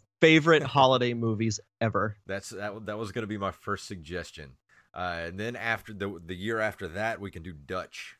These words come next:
Speaker 2: You ever seen Dutch?
Speaker 1: I have not. I've heard of it, but never seen it.
Speaker 2: It's awesome. It's got, uh, Al Bundy in it.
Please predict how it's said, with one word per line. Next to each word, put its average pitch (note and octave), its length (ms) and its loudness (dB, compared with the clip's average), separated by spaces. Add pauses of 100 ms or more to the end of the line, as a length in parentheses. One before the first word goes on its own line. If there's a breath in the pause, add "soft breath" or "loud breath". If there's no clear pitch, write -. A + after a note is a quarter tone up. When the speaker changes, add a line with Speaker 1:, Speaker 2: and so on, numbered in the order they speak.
(120)
Speaker 2:
You F2 80 -12
ever F2 100 -12
seen E2 320 -14
Dutch? - 440 -12 (1000)
Speaker 1:
I C#3+ 160 8
have F3+ 120 6
not. C#3+ 340 8
I've C#3 160 6
heard G3+ 240 8
of A#2+ 100 2
it, A#2+ 200 0
but A#2 100 -12
never A#2+ 220 0
seen G#2+ 260 -4
it. G2 140 -14 (100)
Speaker 2:
It's - 160 -18 (100)
awesome. D#2+ 460 -10
It's - 160 -18
got, D#2 260 -10
uh, D2+ 280 -10
Al F2 180 -6
Bundy D#2+ 460 -10 (200)
in D#2 120 -14
it. D2 140 -18